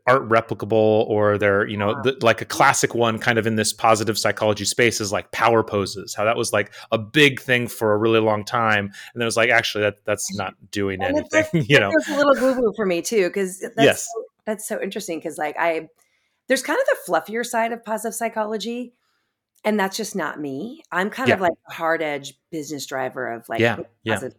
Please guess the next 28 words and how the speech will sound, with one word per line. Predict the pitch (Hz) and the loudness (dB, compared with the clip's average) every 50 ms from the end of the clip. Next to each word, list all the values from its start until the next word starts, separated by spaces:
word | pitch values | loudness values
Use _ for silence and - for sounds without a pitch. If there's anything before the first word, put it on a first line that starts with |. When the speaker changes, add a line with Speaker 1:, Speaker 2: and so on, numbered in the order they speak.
| _ | _
Speaker 2:
psychology. | _ - - 98 117 151 147 139 143 | _ -10 -10 -8 -8 -8 -8 -8 -6
But | 175 - - | -6 -6 -4
let | 208 220 254 | -2 -2 -2
me, | 311 339 359 - _ | -2 -2 -4 -6 _
let, | 175 202 - - - | -10 -10 -10 -8 -6
let | 196 233 | -6 -6
me | 294 302 | -4 -6
give | 330 269 | -6 -4
you | 285 | -4
an | 233 | -4
example | 202 160 - 165 160 156 156 147 131 | -4 -4 -6 -6 -6 -6 -8 -10 -10
then. | 127 123 113 131 | -10 -10 -10 -10
So, | 135 - 180 160 156 147 151 156 - - - - - - - - - - - _ _ _ _ _ - | -8 -4 -2 -2 -2 -2 -6 -8 -12 -20 -20 -20 -20 -20 -20 -20 -20 -20 -20 _ _ _ _ _ -2
um, | 220 208 190 180 170 170 156 143 143 151 190 _ _ _ _ _ _ _ _ _ _ - | -2 0 0 0 -2 -2 -4 -4 -6 -8 -10 _ _ _ _ _ _ _ _ _ _ -4
you | 226 226 | 0 0
know, | 226 | 2
and | 233 247 | 2 2
I | 254 254 | 2 0
think | 330 359 339 | 0 2 4
I've | 330 277 196 - | 2 2 2 -2
become | 220 202 - - - - 226 240 247 | -8 -10 -10 -8 -6 -2 -2 0 0
more | 240 214 185 165 - | 0 0 0 -2 0
evidence-based, | 151 156 143 147 139 135 135 - - - 127 117 113 135 - - - - | -2 -2 -4 -4 -8 -8 -10 -10 -10 -8 -8 -8 -8 -10 -12 -14 -10 -8
you | 180 | -6
know, | 160 143 | -6 -6
throughout | 143 - - 160 151 143 - | -8 -8 -6 -6 -6 -6 -6
the | 143 | -8
years. | 127 139 143 123 90 71 - - - - - - | -8 -6 -6 -6 -8 -8 -12 -14 -16 -18 -18 -20